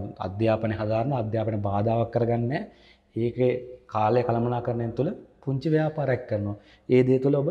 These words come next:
ඔන්න අධ්‍යාපනයට අවශ්‍ය කරන වියදම් ටිකක් අතර වර පොකට් මනි,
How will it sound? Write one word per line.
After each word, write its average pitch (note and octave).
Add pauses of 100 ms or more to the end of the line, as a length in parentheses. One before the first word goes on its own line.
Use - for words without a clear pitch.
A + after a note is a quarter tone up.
(240)
ඔන්න C3
අධ්‍යාපනයට B2+
අවශ්‍ය B2
කරන B2
වියදම් A2 (240)
ටිකක් -
අතර A2
වර A#2+
පොකට් A#2
මනි, A#2+